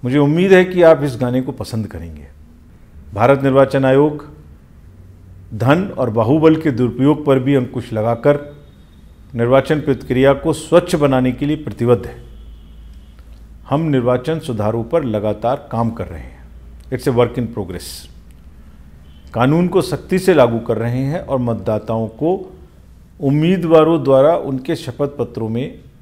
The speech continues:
जो जानकारी दी जाती है उससे अवगत करा रहे हैं। यदि किसी प्रत्याशी की आपराधिक पृष्ठभूमि है तो उसे वोटर की जानकारी के लिए प्रकाशित करा रहे हैं। उसके लिए एक ऐप भी बनाया है जिसका नाम है Know Your Candidate, केवाईसी।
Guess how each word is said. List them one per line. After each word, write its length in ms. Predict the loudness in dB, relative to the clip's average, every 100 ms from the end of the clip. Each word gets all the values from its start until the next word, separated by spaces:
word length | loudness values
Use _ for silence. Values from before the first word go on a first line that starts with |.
| -20 -10
जो 140 | -4
जानकारी 520 | 0 0 0 0 2 0
दी 180 | 0
जाती 320 | 2 2 2 -4
है 60 |
उससे 220 | -6 -8
अवगत 420 | -4 -2 2 0 0
करा 180 | -6 -6
रहे 140 | -10
हैं। 160 | -16 -20 -20 -20 _ _ -20 -20 -20 -20 -20 _ -8
यदि 160 | -4 -4
किसी 280 | -4 -6
प्रत्याशी 560 | -6 -6 -2 -2 0 -6
की 300 | -6 -12 -10
आपराधिक 520 | -10 -2 0 0 0 -2
पृष्ठभूमि 500 | -6 -6 -4 -4 -4
है 340 | -6 -8 -16 -20 -20 _ -20 _ _ _ -18 -4
तो 80 | -2
उसे 180 | 2 2
वोटर 380 | 2 0 0
की 120 | -2 0
जानकारी 560 | 0 2 2 4 2
के 160 | -2 -2
लिए 240 | 2 2
प्रकाशित 640 | 0 -6 -4 -4 -2 -4 -4
करा 200 | -6 -8
रहे 140 | -12
हैं। 160 | -18 -20 _ _ _ _ -20 _ -20 -20 -20 -14 -12
उसके 220 | -2 2
लिए 180 | 4 4
एक 120 | 4
ऐप 180 | 2 4
भी 160 | 0
बनाया 280 | 0 2 2
है 80 | 2
जिसका 280 | -2 -4 -2
नाम 240 | -2 -4
है 260 | -6 -4 -2
Know 280 | 0 -2
Your 300 | -2 2 2
Candidate, 800 | 0 -2 -4 -2 -2 -4 -6 -6
केवाईसी। 500 | -2 0 0 -4 -16